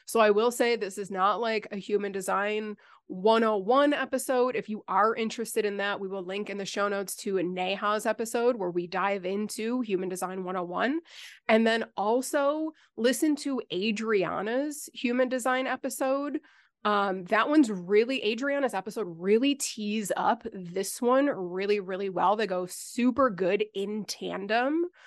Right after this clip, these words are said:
with each other. But this conversation that we had with Rachel is more,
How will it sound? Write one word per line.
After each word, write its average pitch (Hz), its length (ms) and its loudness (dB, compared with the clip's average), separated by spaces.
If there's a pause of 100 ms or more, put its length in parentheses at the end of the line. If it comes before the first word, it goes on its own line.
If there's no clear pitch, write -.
(220)
with 214 320 6
each 185 200 -8
other. 180 340 -2 (260)
But 214 440 4
this 277 200 2
conversation 254 600 0
that 202 100 -6
we 202 120 -8
had 208 200 -2
with 202 140 -6
Rachel 202 480 0
is 202 280 -4
more, 233 760 4